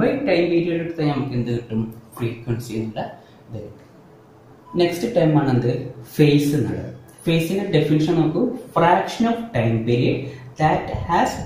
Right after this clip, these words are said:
elapsed since it has last passed from origin.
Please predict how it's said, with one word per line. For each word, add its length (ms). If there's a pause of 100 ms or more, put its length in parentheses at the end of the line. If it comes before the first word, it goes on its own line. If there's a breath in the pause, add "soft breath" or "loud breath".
(140)
elapsed 640 (340)
since 260 (320)
it 100 (180)
has 160 (500 loud breath)
last 460 (280)
passed 420 (140)
from 140 (180)
origin. 320